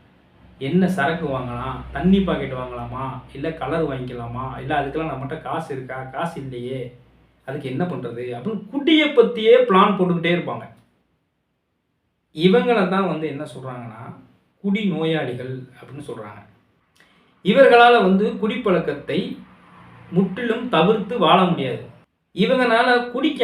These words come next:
ஆரம்பிச்சிட்டாங்க அப்படின்னா குடியை வந்து நிறுத்தவே முடியாது. ஏன்னா இவர்களுடைய எண்ணம் வந்து குடி மேலே இருக்கிறது காரணத்தினால எப்படா கிடைக்கும், எப்படா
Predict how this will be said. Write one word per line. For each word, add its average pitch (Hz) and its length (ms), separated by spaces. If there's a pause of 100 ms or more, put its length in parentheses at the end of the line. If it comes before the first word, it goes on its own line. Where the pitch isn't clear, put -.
(120)
ஆரம்பிச்சிட்டாங்க 175 540 (100)
அப்படின்னா 131 380 (880)
குடியை 254 260
வந்து 208 240
நிறுத்தவே 208 500
முடியாது. 139 320 (760)
ஏன்னா 175 200 (180)
இவர்களுடைய 160 640 (200)
எண்ணம் 202 380
வந்து 139 180 (160)
குடி 226 160 (100)
மேலே 202 220 (100)
இருக்கிறது 160 420
காரணத்தினால 123 500 (840)
எப்படா 254 520 (180)
கிடைக்கும், 190 400 (120)
எப்படா 196 340